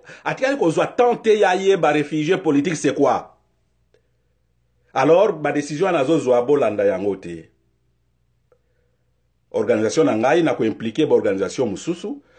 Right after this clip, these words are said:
pour que toyebisa H R, toyebisa ba pays, surtout ba pays ya Asie. Ba pays ya Asie balingi ba noir te, balingi ba africain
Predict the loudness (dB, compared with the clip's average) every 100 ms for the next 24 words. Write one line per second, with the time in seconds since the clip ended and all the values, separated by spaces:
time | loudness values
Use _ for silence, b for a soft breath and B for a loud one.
0 | b -4 -2 -2 0 0 0 0 2 4
1 | 2 2 -2 -4 -4 -4 -2 -2 0 4
2 | 4 2 -2 -2 -4 -2 -6 B B -6
3 | -2 -2 2 2 2 0 0 -2 0 -4
4 | -4 -6 -10 -6 -6 -6 -10 _ -20 B
5 | -2 0 2 2 2 2 -2 -4 -8 -6
6 | -6 -6 -6 -6 -4 -4 -6 -4 -4 -4
7 | -6 -10 _ -14 -8 -4 -4 -4 -6 -4
8 | -4 -4 -8 -14 -12 -10